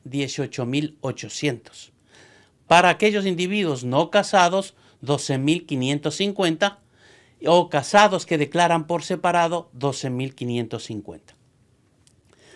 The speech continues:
Bajo el Tax Code Job Act, para los años fiscales que comienzan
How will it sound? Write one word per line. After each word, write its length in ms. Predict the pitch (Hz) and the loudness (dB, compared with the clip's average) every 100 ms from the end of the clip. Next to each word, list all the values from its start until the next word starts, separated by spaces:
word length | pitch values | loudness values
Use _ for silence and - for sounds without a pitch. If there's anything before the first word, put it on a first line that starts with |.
| - _ _ - | -20 _ _ 4
Bajo 300 | 226 226 202 | 6 6 2
el 80 | |
Tax 320 | 196 240 240 - | 4 2 2 -2
Code 200 | 208 156 | -2 2
Job 200 | - 143 | 0 0
Act, 340 | 110 - - _ _ - | -2 -6 -20 _ _ 2
para 280 | 170 170 | 4 4
los 320 | 156 156 156 - - | 2 -2 -6 -10 0
años 400 | 196 233 214 - | 2 2 -2 -4
fiscales 540 | 160 151 180 165 135 | -6 -2 0 0 -2
que 140 | 143 131 | -6 -4
comienzan 480 | 139 143 113 - | -2 -2 -4 -10